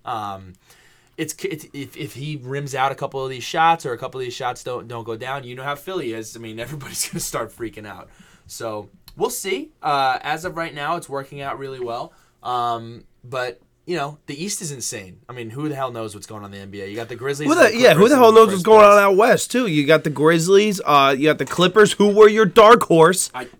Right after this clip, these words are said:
Speaker 2: not your light horse,
Speaker 1: Thank
Speaker 2: your
Speaker 1: you.
Speaker 2: dark
Speaker 1: Thank
Speaker 2: horse.
Speaker 1: you. Thank
Speaker 2: Yeah.
Speaker 1: you. I will say this, the Clippers, here's the thing.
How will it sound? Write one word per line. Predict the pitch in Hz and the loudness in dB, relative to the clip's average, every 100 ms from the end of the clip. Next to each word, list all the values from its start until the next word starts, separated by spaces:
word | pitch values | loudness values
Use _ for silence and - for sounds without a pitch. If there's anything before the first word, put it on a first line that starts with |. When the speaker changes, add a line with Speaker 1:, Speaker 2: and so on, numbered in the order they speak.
| - | 0
Speaker 2:
not | 147 175 | 4 4
your | 180 170 | 4 4
light | 185 202 | 6 4
horse, | 131 131 123 - | 2 -2 -4 -6
Speaker 1:
Thank | 139 196 | -10 -6
Speaker 2:
your | 139 151 | 2 2
Speaker 1:
you. | |
Speaker 2:
dark | 131 160 214 | 6 8 8
Speaker 1:
Thank | - 131 | 4 2
Speaker 2:
horse. | 120 120 | 2 0
Speaker 1:
you. | - - _ | -6 -12 _
Thank | - 120 | -6 2
Speaker 2:
Yeah. | 143 156 107 | 6 6 2
Speaker 1:
you. | - _ - | -6 _ -6
I | 175 | -4
will | 220 247 | -4 -6
say | 254 | -12
this, | 254 - | -14 -12
the | 175 | -12
Clippers, | - 196 285 311 302 - | -10 -10 -10 -12 -12 -16
here's | 214 240 | -16 -14
the | |
thing. | - 311 117 | -12 -10 -10